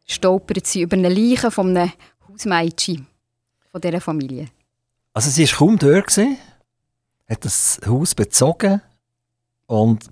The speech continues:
Speaker 2: Peng hat's gemacht und es gibt eine Leiche.
Speaker 1: Genau.
Speaker 2: Wie furchtbar ist denn das?
Speaker 1: Das ist ja so, ja. Es ist für sie auch furchtbar
Speaker 2: Ja, ist,
Speaker 1: gewesen.
Speaker 2: ist, ist das typisch für Grenchen?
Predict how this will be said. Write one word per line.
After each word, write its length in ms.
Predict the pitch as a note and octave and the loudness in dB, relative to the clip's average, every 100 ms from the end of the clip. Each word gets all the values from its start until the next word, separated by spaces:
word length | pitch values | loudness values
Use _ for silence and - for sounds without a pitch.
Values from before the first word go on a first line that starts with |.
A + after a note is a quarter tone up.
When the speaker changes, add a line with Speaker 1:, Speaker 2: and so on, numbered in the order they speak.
| _ - | _ 0
Speaker 2:
Peng 240 | C3 C#3+ | 2 2
hat's 160 | D3+ - | 0 0
gemacht 520 | B2 C#3 - - - - _ _ _ | 2 0 -2 -14 -20 -20 _ _ _
und 340 | A2+ A2 G#2 - | 0 0 0 -6
es 160 | G#2 | -6
gibt 200 | B2 A#2 | -4 -2
eine 180 | G2+ G2 | 0 0
Leiche. 480 | F2 D#2 G#2 E2 D2 _ _ _ _ _ _ | 2 2 0 0 -4 _ _ _ _ _ _
Speaker 1:
Genau. 400 | A#3 F#3+ D3+ D3 _ _ _ _ _ - | -4 -2 -2 -6 _ _ _ _ _ -2
Speaker 2:
Wie 140 | G#2+ | 0
furchtbar 560 | - B2+ - G#2 G2 G2 | 2 0 0 2 2 2
ist 180 | - | 0
denn 120 | F#2+ F#2+ | -2 -2
das? 460 | C2+ E2 - - _ _ _ _ _ _ _ _ - A#4 A4 - | -4 -6 -8 -14 _ _ _ _ _ _ _ _ -12 -8 -8 -4
Speaker 1:
Das 180 | A3 G#3 | -2 -2
ist 140 | G#3+ | -2
ja 60 | D4 | 0
so, 220 | D#4 F3 | 2 2
ja. 240 | F3 G#3+ G#3 | 0 -2 -6
Es 100 | - | -10
ist 80 | - | -6
für 120 | A#3+ | -2
sie 200 | A3+ G3 | 2 2
auch 120 | F3+ | 2
furchtbar 440 | A#3+ A#3+ - A#3+ A#3 | 0 -4 0 0 2
Speaker 2:
Ja, 60 | |
ist, 220 | B2 - | 2 0
Speaker 1:
gewesen. 260 | - - - | 0 -2 -2
Speaker 2:
ist, 60 | - | -4
ist 180 | - | -2
das 200 | F2 - - - | -2 -4 -6 -2
typisch 300 | A3 - - | -2 0 -2
für 100 | C#4 | -2
Grenchen? 480 | - D#2+ D2 - | 0 -2 -4 -8